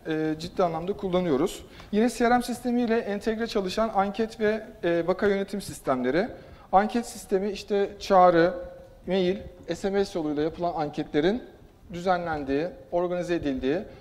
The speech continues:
ve de-, verilerinin depolandığı sistemler. Vaka yönetim sistemi, e, tahmin edeceğiniz gibi müşterilerin, e, şikayet, talep gibi süreçlerinin yönetildiği sistemler. Rezervasyon sistemleri, otel rezervasyon, tur rezervasyonu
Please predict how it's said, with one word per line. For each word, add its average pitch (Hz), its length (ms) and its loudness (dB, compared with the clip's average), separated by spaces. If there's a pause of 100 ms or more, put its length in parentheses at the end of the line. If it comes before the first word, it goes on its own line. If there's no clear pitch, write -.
(180)
ve 165 160 -6
de-, - 140 -14
verilerinin 180 580 0 (140)
depolandığı 170 520 -2
sistemler. 151 640 0 (680)
Vaka 208 260 2
yönetim 233 320 0
sistemi, 214 580 -2 (220)
e, 175 300 -2
tahmin 202 240 -2
edeceğiniz 190 460 -6
gibi 175 300 0 (140)
müşterilerin, 185 680 -2 (220)
e, 160 240 -4
şikayet, 165 720 -2 (260)
talep 180 480 -2
gibi 156 360 -6
süreçlerinin 175 580 -6
yönetildiği 147 600 0 (120)
sistemler. 143 720 0 (580)
Rezervasyon 240 640 6
sistemleri, 185 680 2
otel 208 340 6
rezervasyon, 156 640 2
tur 202 180 -4
rezervasyonu 139 800 0